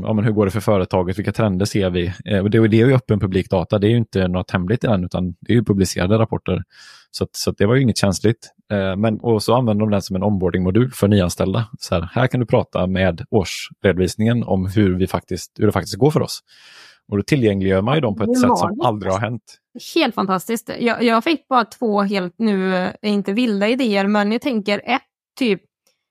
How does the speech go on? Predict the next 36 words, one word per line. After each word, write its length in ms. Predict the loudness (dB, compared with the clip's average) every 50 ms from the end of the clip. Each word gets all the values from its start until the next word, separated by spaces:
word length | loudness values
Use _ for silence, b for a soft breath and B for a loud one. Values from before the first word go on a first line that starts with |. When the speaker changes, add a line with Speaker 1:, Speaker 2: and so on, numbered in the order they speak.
| _ _ _
Speaker 2:
för 60 | -2
jag 100 | 0 0
fick 140 | 0 -2 0
för 160 | 0 2 2
mig, 300 | 2 2 0 0 0 0
jag 80 | 0 0
läste 300 | 0 0 -2 -2 -2 -4
att 120 | -2 0
Josh 340 | -2 -2 -2 -4 -8 -14 -14 -10
Bersin 440 | -4 0 2 2 2 0 0 -2 -2
heter 160 | 0 0 0
han, 100 | 0 0
va, 140 | -2 -4 -2
som 280 | 0 0 2 2 0
skriver 400 | -2 -2 -2 -2 -2 -2 -2 -2
massa 320 | -2 -4 -2 -2 -2 -2 0
bra 180 | -2 -2 -2
saker. 340 | -2 -2 -4 -4 -4 -6 -2
Han 160 | -2 0 -2 0
skulle 180 | -2 -4 -2
släppa 240 | -2 -2 -2 0 0
en 80 | 0 2
egen. 540 | 2 0 0 0 0 0 0 2 0 -2 -4 _ _ _ _ _ _ _ _ _
Speaker 1:
Ja. 180 | 0 0 0 0
Speaker 2:
Så 80 | 0 -2
att 140 | -2 -2
det, 100 | -4 -10 -12 _
det, 220 | -8 -4 -2 -2
jag 280 | 0 2 2 2 2 2
kan 100 | 0 0
ju 100 | 0 0
hinna 240 | -2 -2 -2 -2
före 280 | 0 0 0 0 2 2
honom. 400 | 0 0 0 -2 -4 -4 -4 -2
Om 120 | 0 2
jag 100 | 2 4